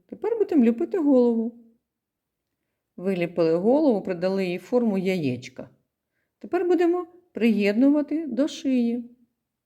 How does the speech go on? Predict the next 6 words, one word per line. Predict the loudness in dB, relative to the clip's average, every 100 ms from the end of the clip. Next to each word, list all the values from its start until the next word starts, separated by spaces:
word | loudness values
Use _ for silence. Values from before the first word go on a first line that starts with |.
| _ _ _ _ _ _ _ _ _ _ _ _ _ _ _ -8
Ось | -2 2 0 0
так | -2 0 0 -2
приєднали | -2 0 0 -2 -4 -2 0 0
голову | 0 0 0 0 0
до | -2 -4
шиї. | -8 -6 -4 -2 -4 -4 -8